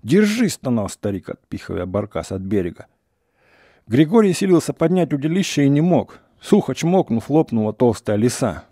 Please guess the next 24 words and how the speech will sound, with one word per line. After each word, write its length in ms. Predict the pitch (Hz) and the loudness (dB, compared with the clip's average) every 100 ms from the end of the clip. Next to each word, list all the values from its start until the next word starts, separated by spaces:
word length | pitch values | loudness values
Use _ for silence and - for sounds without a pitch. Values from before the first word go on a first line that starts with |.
| _ _ | _ _
Григорий 480 | 110 107 123 127 107 | -4 0 2 0 0
качнулся, 580 | - 104 - 131 101 90 | -4 -6 -2 -2 -2 -8
теряя 320 | - 98 95 | -6 -4 -2
равновесие. 680 | 98 98 110 107 95 - - _ _ _ _ _ _ | -2 0 2 0 -2 -6 -18 _ _ _ _ _ _
«Ну 180 | 131 190 | -2 0
и 60 | 127 | 0
бугай!» — 540 | 113 151 120 107 69 - | 0 -2 -2 -6 -8 -10
пришептывал 680 | 92 - 87 - 90 90 | -10 -8 -10 -8 -8 -6
Пантелей 460 | 87 90 85 90 87 | -6 -8 -8 -8 -8
Прокофьевич, 640 | - - - 90 95 - | -8 -10 -10 -12 -12 -8
не 100 | 101 | -4
попадая 540 | 104 117 120 117 104 98 | -2 0 2 2 2 2
жалом 340 | 110 104 90 | 0 0 -4
крючка 480 | - 104 107 - 120 | -6 -8 -6 -2 0
в 60 | |
насадку. 600 | 98 107 - 98 - - _ _ _ _ _ _ - | 0 -2 0 -2 -2 -14 _ _ _ _ _ _ -4
Взволнованно 760 | 110 127 147 165 170 147 127 | 2 4 6 6 2 2 0
посмеиваясь, 960 | 123 123 - 160 196 180 127 107 - - | -2 -4 -2 0 2 2 2 0 -4 -10
Григорий 500 | 110 123 120 151 147 | 0 0 2 2 4
навязал 440 | 127 123 123 139 139 | 2 2 2 2 2
новую 460 | 147 120 92 87 | 4 4 2 -2
лису 380 | 87 95 - - _ _ _ | -6 -10 -12 -14 _ _ _
и 80 | 131 | -8
закинул. 600 | 120 123 - 101 82 65 | -4 -4 -2 -4 -4 -10